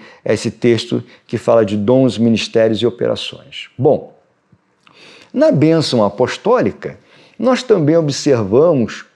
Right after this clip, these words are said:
com muita clareza, é, a Trindade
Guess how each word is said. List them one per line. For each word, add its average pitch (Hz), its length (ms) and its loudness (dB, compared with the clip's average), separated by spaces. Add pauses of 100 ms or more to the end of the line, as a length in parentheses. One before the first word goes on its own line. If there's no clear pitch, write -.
com 247 200 0
muita 226 500 2
clareza, 95 800 0 (420)
é, 151 560 4
a 165 120 -4
Trindade 180 920 -2